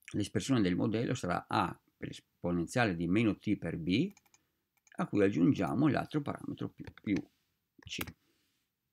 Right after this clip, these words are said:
Ecco fatto. Adesso chiudiamo, adesso confronterà con questo nuovo, nuovo tipo di, di, di modello, di cu-, curva teorica. Vedete che ha una ottima corrispondenza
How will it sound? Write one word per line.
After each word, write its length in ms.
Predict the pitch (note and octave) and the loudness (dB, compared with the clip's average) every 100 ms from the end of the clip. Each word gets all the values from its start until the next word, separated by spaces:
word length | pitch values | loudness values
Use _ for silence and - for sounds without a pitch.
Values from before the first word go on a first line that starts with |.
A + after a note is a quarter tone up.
| - | -2
Ecco 200 | A#2 - | -2 -10
fatto. 380 | - - _ - _ _ _ _ _ _ _ _ _ _ | -18 -18 _ -20 _ _ _ _ _ _ _ _ _ _
Adesso 220 | - - - | -18 -16 -6
chiudiamo, 720 | C#3+ C#3+ A2 D#2 G2+ F#3 - _ _ _ _ _ | 2 2 2 0 0 0 -4 _ _ _ _ _
adesso 260 | E3 E3+ F3+ | -4 -4 -2
confronterà 800 | D#3+ D#3 E3+ F3+ G3 G#2+ - - _ _ | 0 0 0 -2 -2 -2 -2 -6 _ _
con 200 | - F3 | -4 -2
questo 260 | - C3+ B2+ | 0 -2 0
nuovo, 240 | C#3 A2+ E2+ E3 - - - | 0 0 -2 -6 -12 -10 0
nuovo 340 | G2 G2+ A2 | 2 2 0
tipo 240 | G2 F2 | -2 -2
di, 280 | E2 E2 D2+ - | -2 -2 -4 -6
di, 380 | E2+ D#2+ D#2+ - _ _ _ _ - | -6 -4 -4 -8 _ _ _ _ -6
di 140 | F#2 | 0
modello, 500 | F2+ E2+ F2+ E2+ D#2 | 2 2 2 2 0
di 180 | E2+ E2 | -2 -4
cu-, 240 | - - - F2+ F2 | -2 -4 0 0 0
curva 220 | - F2 | -2 -2
teorica. 440 | E2 A2+ D#2+ C#3+ E3 | -2 -2 -2 -2 -4
Vedete 240 | C3+ D3+ | -4 -6
che 100 | - | -2
ha 40 | A2+ | 0
una 240 | C#3 B2 | 2 2
ottima 420 | - E3 - G2 F#2+ | 0 -2 0 0 2
corrispondenza 1000 | F2 F2+ - C2+ C#2 D2+ D2 - E3 | 0 -2 -4 0 0 2 -2 -4 -6